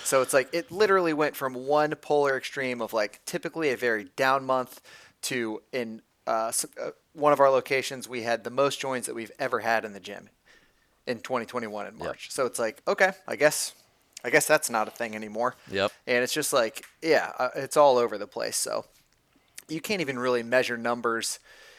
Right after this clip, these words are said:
Speaker 1: against the covid era from, like, six months ago
Speaker 2: I
Speaker 1: because
Speaker 2: know.
Speaker 1: it's all, it's all still totally different. So that's kind of, like, the,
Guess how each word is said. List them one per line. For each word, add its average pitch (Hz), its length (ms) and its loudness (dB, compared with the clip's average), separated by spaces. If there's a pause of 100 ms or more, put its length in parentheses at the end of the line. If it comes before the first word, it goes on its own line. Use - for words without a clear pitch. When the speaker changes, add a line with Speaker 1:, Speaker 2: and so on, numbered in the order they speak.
(140)
Speaker 1:
against - 600 -2 (580)
the 135 120 -6
covid 127 440 2
era 120 300 4
from, 117 180 -6
like, 113 240 -4
six - 320 -4
months 208 280 -4
ago - 180 -8 (300)
Speaker 2:
I 92 60 -4
Speaker 1:
because 95 160 0
Speaker 2:
know. 120 100 2
Speaker 1:
it's 98 80 -4
all, 151 120 6
it's 147 180 -2
all 165 140 4
still 110 240 -2
totally 110 360 -8
different. 110 440 -10
So 110 260 -2 (380)
that's 156 180 2
kind 190 320 0
of, 143 100 -2
like, 139 300 4
the, 113 340 4